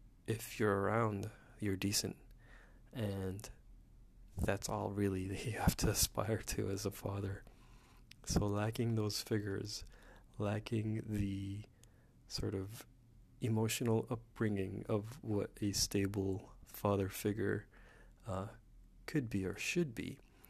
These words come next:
in the context of our culture, global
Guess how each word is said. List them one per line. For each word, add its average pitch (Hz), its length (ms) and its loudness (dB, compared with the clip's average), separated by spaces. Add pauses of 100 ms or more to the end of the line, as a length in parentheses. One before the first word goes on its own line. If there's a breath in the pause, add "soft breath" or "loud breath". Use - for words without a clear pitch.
(420 loud breath)
in 120 140 2
the 117 80 4
context 107 600 0
of 98 120 -2
our 80 80 -2
culture, - 480 -2 (880)
global 113 680 6